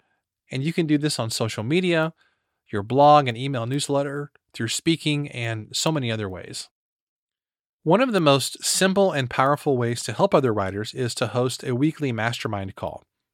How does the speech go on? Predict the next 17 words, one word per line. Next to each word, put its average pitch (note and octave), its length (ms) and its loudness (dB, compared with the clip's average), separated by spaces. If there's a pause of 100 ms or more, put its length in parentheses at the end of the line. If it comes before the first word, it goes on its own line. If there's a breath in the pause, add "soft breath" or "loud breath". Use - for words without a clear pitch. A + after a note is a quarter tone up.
(160)
I've F3 120 2
been A3 100 2
a F#3 60 2
part D3+ 240 6
of C#3 80 0
a B2 80 4
writer's B2 340 2
mastermind G#2+ 600 -6
for, G2 400 -4 (480)
I A2+ 80 -10
think, F#3 260 -4
seven D#3+ 400 0
years, E3 480 0 (160)
something D#3+ 300 0
like D3+ 180 2
that C3+ 160 0
now. C3 260 -2